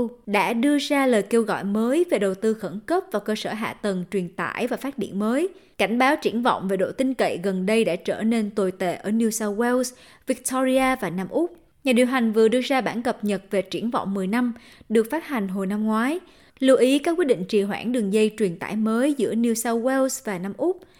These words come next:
đồng thời hủy bỏ kế hoạch đưa hai máy phát điện chạy bằng khí đốt và dầu diesel ở Nam Úc hoạt động trở lại.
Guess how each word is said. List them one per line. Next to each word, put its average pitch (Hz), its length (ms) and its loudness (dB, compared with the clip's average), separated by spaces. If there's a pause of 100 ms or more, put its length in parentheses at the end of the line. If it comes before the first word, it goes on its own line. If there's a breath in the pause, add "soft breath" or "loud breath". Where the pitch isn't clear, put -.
(260 loud breath)
đồng 226 200 2
thời 220 280 2
hủy 180 200 -2
bỏ 202 200 -2
kế 294 140 -2
hoạch 311 340 -4
đưa 220 120 4
hai 220 240 -2
máy 233 160 0
phát 311 160 -8
điện 165 340 -2
chạy 175 180 2
bằng 196 240 -2
khí 262 140 -6
đốt 302 260 4
và - 80 0
dầu 190 300 0
diesel 214 360 2 (500 loud breath)
ở 196 160 -2
Nam 240 240 0
Úc 339 200 -2
hoạt 247 160 -8
động 185 240 -4
trở 180 120 -4
lại. 160 280 -2